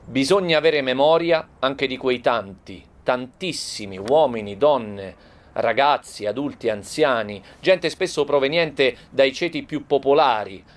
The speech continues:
artigiani, contadini, pastori, che magari non imbracciarono le armi, ma decisero, spesso a costo della vita, di compiere piccoli, grandi gesti di una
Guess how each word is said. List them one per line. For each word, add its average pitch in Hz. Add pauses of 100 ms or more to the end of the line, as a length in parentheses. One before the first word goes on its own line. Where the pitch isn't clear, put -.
artigiani, 120
contadini, 117
pastori, 110 (720)
che 196
magari 220
non 190
imbracciarono 185
le 139
armi, 92 (460)
ma 127
decisero, 180 (340)
spesso -
a 113
costo 131
della 110
vita, 120 (460)
di 123
compiere 135
piccoli, 170
grandi 127
gesti 131
di 117
una 117